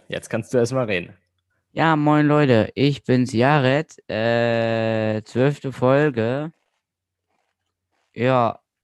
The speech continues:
Speaker 1: Und da
Speaker 2: Hm.
Speaker 1: merkt man, warum du wenig sagst, <laughs> weil du nichts sagen kannst.
Speaker 2: Ich wollte heute irgendwas,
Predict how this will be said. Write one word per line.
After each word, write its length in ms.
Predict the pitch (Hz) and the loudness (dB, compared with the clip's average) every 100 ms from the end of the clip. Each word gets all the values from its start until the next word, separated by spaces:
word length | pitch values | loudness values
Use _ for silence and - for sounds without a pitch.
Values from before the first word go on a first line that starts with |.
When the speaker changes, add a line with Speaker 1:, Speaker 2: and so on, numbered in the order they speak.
| _ _ _ _ _ _ _ _ _ _ _ _ _ _ _ - | _ _ _ _ _ _ _ _ _ _ _ _ _ _ _ -10
Speaker 1:
Und 180 | 101 92 | -6 -2
da 140 | 90 123 | 0 2
Speaker 2:
Hm. 100 | 127 | 2
Speaker 1:
merkt 280 | 87 - | 0 -2
man, 240 | 104 120 104 | -4 -2 0
warum 400 | 113 123 175 180 | 0 2 0 2
du 140 | 101 | 0
wenig 340 | 82 80 80 - | -2 -6 -8 -8
sagst, 500 | 85 - 90 - 101 | -10 -12 -12 -12 -10
<laughs> 160 | 95 | -10
weil 60 | 107 | -10
du 120 | 113 | -8
nichts 360 | 110 104 - - | -8 -8 -10 -4
sagen 420 | 143 - 135 104 | -4 -4 -8 -8
kannst. 600 | - 92 - 104 - _ _ - 220 302 254 - _ - - | -12 -14 -14 -16 -16 _ _ -4 0 0 -2 -4 _ -20 -16
Speaker 2:
Ich 180 | 139 143 | -12 -2
wollte 300 | 165 196 185 | 0 0 -2
heute 160 | 175 95 | -4 -4
irgendwas, 600 | 185 202 180 170 - | -4 -4 -4 -6 -6